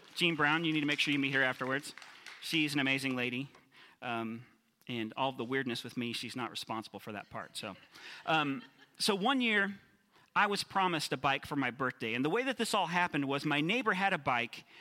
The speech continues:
and I started riding it around the neighborhood. I don't know if he said, "Hey, yeah, you could ride it." Like, he probably meant once, but I was riding it a lot. And so it came to this point where that was sort of starting to get uncomfortable, you know? It's like, "Yeah, I would like to actually ride my own bike now, please." It's like, "Okay, sure, that's cool."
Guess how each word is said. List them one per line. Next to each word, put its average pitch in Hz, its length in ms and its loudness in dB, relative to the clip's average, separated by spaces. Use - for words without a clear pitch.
and 139 360 2
I 180 160 4
started 196 360 2
riding 180 320 2
it 175 80 2
around 156 260 4
the 156 80 2
neighborhood. 131 560 0
I 127 80 0
don't 147 120 -2
know 139 60 0
if 135 100 -4
he 147 60 -8
said, 143 220 -4
"Hey, 208 160 -2
yeah, 190 160 0
you 190 140 -4
could 247 180 -6
ride 131 220 0
it." 147 180 -2
Like, 143 200 -6
he 196 120 -2
probably 185 400 2
meant 143 240 0
once, 139 500 -2
but 165 100 2
I 202 80 6
was 196 140 2
riding 185 260 4
it 143 80 2
a 131 60 2
lot. 135 420 2
And 156 80 -2
so 214 100 4
it 214 60 -2
came 269 160 2
to 240 60 2
this 202 120 0
point 220 320 0
where 156 240 4
that 180 140 2
was 208 100 0
sort 185 260 2
of 139 200 -2
starting 160 440 0
to 135 60 -6
get 127 160 0
uncomfortable, 110 680 -6
you 120 80 -6
know? 110 240 -2
It's - 80 -14
like, 123 160 -10
"Yeah, 139 120 -4
I 135 60 0
would 135 120 -6
like 127 220 -4
to 123 160 -10
actually 135 280 -4
ride 120 140 -2
my 117 100 -2
own 180 160 0
bike 156 240 -2
now, 151 120 0
please." 156 400 -6
It's - 100 -12
like, 160 80 -6
"Okay, 170 240 -2
sure, 156 220 -2
that's 160 180 -4
cool." 135 240 -6